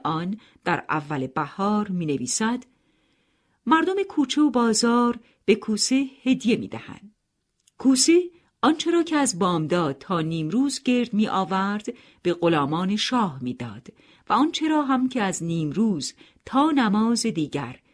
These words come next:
یعنی غروب به دست می‌آورد برای خود و همراهانش نگه می‌داشت. پس از نماز اگر در میان مردم ظاهر می‌شد،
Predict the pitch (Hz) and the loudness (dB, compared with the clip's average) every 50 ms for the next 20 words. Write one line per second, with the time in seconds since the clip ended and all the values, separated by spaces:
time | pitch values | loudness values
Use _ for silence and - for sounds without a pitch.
0 | _ _ _ - 160 131 135 160 180 190 180 - - 190 196 214 240 233 175 135 | _ _ _ -4 -2 -2 -2 -2 -4 -4 -6 -6 -6 -4 0 0 2 2 0 -2
1 | - - 147 156 151 147 131 127 127 - - - 151 156 147 - - 180 190 180 | -4 -6 -6 -6 -6 -6 -8 -8 -8 -8 -8 -8 -8 -8 -8 -4 -2 -2 -2 0
2 | 180 240 254 277 302 302 - - - - - _ _ - 226 220 233 277 285 214 | 0 0 0 0 0 -4 -10 -16 -18 -20 -20 _ _ -2 0 0 2 2 0 -2
3 | 233 208 - - 240 254 262 254 - - _ _ _ _ - 165 170 160 - 185 | -4 -4 -4 -2 0 0 0 0 -4 -12 _ _ _ _ -4 0 0 0 2 0
4 | 151 156 156 160 156 147 143 151 196 240 294 302 311 311 302 - - 285 269 269 | -2 -2 0 -2 -2 -2 -2 -4 -2 -2 0 0 0 0 0 -2 -2 0 0 0
5 | - 147 131 131 139 - - - - 95 - - - - - - _ - _ _ | 2 0 -2 -4 -8 -14 -14 -14 -14 -14 -16 -12 -10 -10 -10 -10 _ -18 _ _
6 | _ _ _ _ _ _ _ - - 160 - - 151 139 - - 143 123 131 143 | _ _ _ _ _ _ _ -6 -4 -4 -2 -2 -4 -4 -6 -6 -6 -6 -6 -4
7 | 175 208 233 247 269 277 - - _ _ _ _ _ _ - 240 302 302 349 349 | -4 -2 0 0 0 -2 -4 -8 _ _ _ _ _ _ 0 0 2 2 0 -2
8 | 349 339 320 285 262 226 214 208 214 214 214 208 196 180 160 147 135 127 - 143 | -2 -2 -4 -2 0 2 2 2 2 2 2 0 0 0 -2 -2 -4 -4 -4 -6
9 | 135 135 135 - 170 151 156 170 185 196 202 214 214 233 240 240 - 320 349 349 | -6 -4 -4 -4 -4 -4 -4 -2 -2 -2 0 0 0 0 0 0 0 0 0 -2